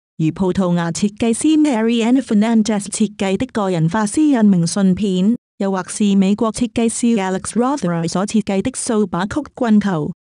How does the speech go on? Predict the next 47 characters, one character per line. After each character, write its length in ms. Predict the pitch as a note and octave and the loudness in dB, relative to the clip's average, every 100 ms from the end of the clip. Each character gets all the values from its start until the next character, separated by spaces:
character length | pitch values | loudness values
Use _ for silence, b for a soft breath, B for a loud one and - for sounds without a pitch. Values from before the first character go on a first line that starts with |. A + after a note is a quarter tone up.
| _ | _
都 160 | D4 | -2
是 200 | D4+ A3 | 0 0
玩 240 | F#3+ F#3+ F3+ | 0 2 2
味 160 | F3 | 0
之 200 | F3 - C#4 | -2 -2 -2
作 200 | C4 G#3+ | -2 -4
系 80 | - | -2
列。 180 | G3 F#3+ F3 | 0 -2 -2
亦 160 | F#3+ F3+ | -4 -2
有 160 | G3+ | -4
不 140 | G#3+ F#3+ | -2 -4
少 240 | - G3+ | -2 0
以 200 | G3 G3 | 2 0
各 180 | G3 G3+ F#3+ | -2 -4 -2
國 140 | G#3+ | -2
文 260 | G#3 F#3+ E3+ | 0 0 0
化 200 | E3+ A#3+ | -2 -6
傳 320 | - G3+ D#3+ | -4 -2 -2
統 220 | D#3 G3+ | 0 2
為 160 | B3+ E3+ | 2 0
本 220 | E3 F#3+ | 0 2
的 100 | A3+ C4 | 2 -2
設 200 | - A3 - | -4 -6 -4
計， 340 | G3 F#3 F3+ - _ | -2 -2 -2 -6 _
與 200 | - F#3+ | 0 2
印 200 | G3+ G#3+ | 4 4
度 120 | G#3+ F#3+ | 2 0
設 220 | - G#3 | -2 -4
計 200 | G#3 G3 | -2 -2
師 280 | - B3 B3 | 0 2 2
Nike 560 | G#3+ C4 C4 A#3+ G#3+ | 2 0 -2 0 0
Tibet 380 | G3+ G#3 G3 G#3 | 0 -4 -2 -2
則 220 | G#3+ - | -4 -6
設 260 | C4 - G#3+ - | -10 -6 -6 -2
計 180 | G#3 | -2
Sammy， 680 | G#3 - A3+ B3 G#3+ E3 D3+ D3+ _ | 0 -2 0 2 0 -2 -4 -8 _
以 280 | - F#3 G3+ | -2 0 2
印 200 | G#3+ G#3+ | 4 4
度 140 | G3+ | 2
在 180 | F3 G3 | 0 -2
節 260 | G3 A3 F#3+ | -2 0 0
日 60 | E3+ - | -4 -2
點 140 | F3+ | 0
燈 180 | G#3+ C4+ | 2 2
的 80 | C4+ | 0
傳 340 | C4 - E3+ | -4 -2 -2
統， 360 | E3+ E3 E3 | -2 -2 0